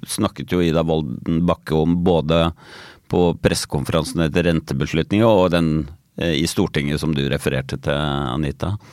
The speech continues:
Og, og vi så det veldig godt, effekten av kronesalgene, altså at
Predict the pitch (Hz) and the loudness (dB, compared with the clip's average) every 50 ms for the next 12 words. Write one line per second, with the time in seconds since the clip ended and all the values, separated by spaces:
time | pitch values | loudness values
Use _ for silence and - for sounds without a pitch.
0 | - - - - - - - - - 101 107 - - 120 120 120 120 117 - - | -20 -20 -20 -20 -20 -20 -12 -4 0 0 0 2 2 2 4 4 4 2 2 0
1 | - - 127 104 90 95 95 113 120 117 110 120 131 120 110 95 85 90 104 98 | 2 2 4 4 4 4 4 4 2 0 0 0 0 2 2 0 0 0 0 0
2 | - 95 92 - - - - - - 127 98 - - - - _ - 117 113 - | 0 -2 -2 -2 -8 -8 -6 -4 -2 -2 -2 -2 -4 -16 -12 _ 0 0 0 2
3 | - 64 78 90 87 - - - 120 117 113 101 87 85 76 78 80 - - 90 | 2 2 2 2 0 -2 -2 0 2 2 2 2 2 2 2 0 0 0 0 0
4 | 80 82 80 76 92 98 110 127 143 143 131 - - - - - - - - _ | 0 0 0 0 0 2 4 4 2 0 -2 -6 -14 -20 -20 -20 -20 -20 -20 _
5 | - - 82 78 - - 95 87 - - - | -6 -4 -4 -2 0 0 0 0 0 -4 -12